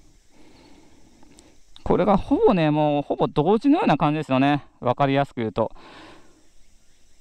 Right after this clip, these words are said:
まあでも本当に、まあ、順番的に言うと、クラッチを握って、ギアを下げて、アクセルを一瞬ひねるという感じです。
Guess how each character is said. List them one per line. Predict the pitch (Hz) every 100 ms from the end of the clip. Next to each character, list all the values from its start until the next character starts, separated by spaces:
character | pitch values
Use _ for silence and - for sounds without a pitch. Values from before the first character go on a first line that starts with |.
| - _ _ _ - - _ - -
ま | -
あ |
で | 220
も | 165
本 | 208
当 | 214 214
に、 | 202 - _ _ _ _ _ _
ま | - 143
あ、 |
順 | 151 180 196
番 | 202 208
的 | 202 208
に | 214
言 | 214
う | 208
と、 | 247 240 214 - - _ -
ク | -
ラ | 156 156
ッ | -
チ | -
を | 139
握 | 139 143 160
っ | _ _
て、 | 208 220 - - - - -
ギ | 151 160
ア | 143
を | 139
下 | - 185
げ | 180
て、 | - 226 240 - - _ _ _ - -
ア | 156
ク | 165
セ | - 143
ル | 117
を | 101 - - -
一 | - 127
瞬 | - 127
ひ | 139
ね | 135
る | -
と | 107
い |
う |
感 | 101
じ | 101
で | 101
す。 | -